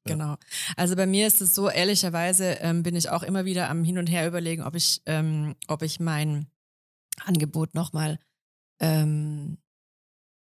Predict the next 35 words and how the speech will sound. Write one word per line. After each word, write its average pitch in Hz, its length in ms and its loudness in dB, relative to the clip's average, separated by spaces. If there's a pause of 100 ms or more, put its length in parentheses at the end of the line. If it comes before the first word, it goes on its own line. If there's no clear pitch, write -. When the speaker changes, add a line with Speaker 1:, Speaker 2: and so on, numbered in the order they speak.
(200)
Speaker 2:
noch 151 260 0
mal 151 200 0
anders 185 400 2
stricken - 460 -4
soll, 180 440 0
weil, 156 520 0
ähm, 151 680 0 (1200)
ja, 143 120 4
also 143 160 2
bei 156 120 2
Fotografen 160 480 0
sehe 165 100 0
ich 160 60 0
das 156 120 2
tatsächlich 165 460 -2
sehr 165 140 0
häufig, 156 280 -2
die 151 100 -6
sagen 151 260 -2
so, 156 80 -4
„Ich 151 100 -2
mache 151 140 0
eine 151 120 -2
acht - 140 -4
Stunden 156 260 0
Betreuung 147 380 -4
für - 140 -6
Betrag 147 420 -8
X - 220 -4
und 160 100 0
wenn 156 120 0
du 156 60 -4
dann 156 140 -2
noch 156 220 -6
ein, 151 400 -6